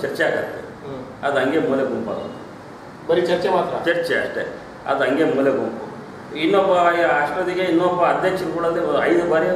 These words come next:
Speaker 1: ಒಂದೇ ಇದರಲ್ಲಿ ಐದು ಬಾರಿ ಅಧ್ಯಕ್ಷರಾಗಿ ಚೇಂಜ್ ಆಗ್ಯಾರ.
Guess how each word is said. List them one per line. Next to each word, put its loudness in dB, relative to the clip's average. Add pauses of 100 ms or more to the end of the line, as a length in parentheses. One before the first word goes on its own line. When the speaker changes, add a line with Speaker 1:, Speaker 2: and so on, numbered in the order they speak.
(400)
Speaker 1:
ಒಂದೇ 4
ಇದರಲ್ಲಿ 4
ಐದು 2
ಬಾರಿ 2
ಅಧ್ಯಕ್ಷರಾಗಿ -2
ಚೇಂಜ್ -6
ಆಗ್ಯಾರ. -8